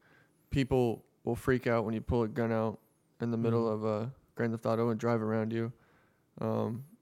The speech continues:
Speaker 1: it said that in Cyberpunk, you can stand in front of somebody and they'll wait until you move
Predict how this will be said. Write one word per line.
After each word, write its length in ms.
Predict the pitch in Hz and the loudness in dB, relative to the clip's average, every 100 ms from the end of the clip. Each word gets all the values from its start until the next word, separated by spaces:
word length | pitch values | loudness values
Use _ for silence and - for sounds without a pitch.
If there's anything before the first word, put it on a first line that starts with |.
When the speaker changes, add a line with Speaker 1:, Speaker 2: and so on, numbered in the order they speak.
| _ - | _ -6
Speaker 1:
it 80 | 127 | 0
said 220 | 127 117 | 0 2
that 160 | 117 | 0
in 40 | 110 | 0
Cyberpunk, 500 | 127 120 113 120 120 | 0 0 0 -2 -2
you 80 | 123 | -4
can 100 | 120 | -4
stand 280 | - 120 113 | -2 0 0
in 40 | |
front 200 | 113 110 | 0 -2
of 80 | 110 | 0
somebody 480 | 113 113 113 117 127 _ - | 0 2 2 2 -2 _ -2
and 140 | 117 117 | 0 2
they'll 160 | 120 | 2
wait 280 | 110 120 110 - | 2 2 0 -4
until 220 | 120 127 | -2 0
you 120 | 113 110 | 0 0
move 300 | 113 117 | 0 -2